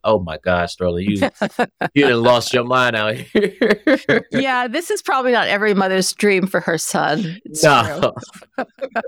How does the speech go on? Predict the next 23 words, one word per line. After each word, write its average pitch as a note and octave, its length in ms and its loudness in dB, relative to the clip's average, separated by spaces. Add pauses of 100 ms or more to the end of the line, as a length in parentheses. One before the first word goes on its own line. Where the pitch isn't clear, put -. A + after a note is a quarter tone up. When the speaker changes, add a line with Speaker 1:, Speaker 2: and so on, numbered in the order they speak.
(560)
Speaker 2:
But D#4+ 180 -2
you're E4 120 2
making F#4 300 0
it D4 120 0
work. C4+ 460 0
Like, A3 240 -2
that's B3 240 -2
what's - 180 -2
unbelievable G#3 640 2
about D#3+ 260 0
it. F3 60 -2
You're F#3 100 2
making G3 300 -2
it E3+ 100 0
work. F#3 320 -2
Now A3 140 0
you're A#3+ 160 2
living A3 260 0
in A3+ 140 2
an A#3 100 0
R B3+ 160 2
V. C4+ 480 0 (460)
Speaker 1:
Yeah, F3 300 4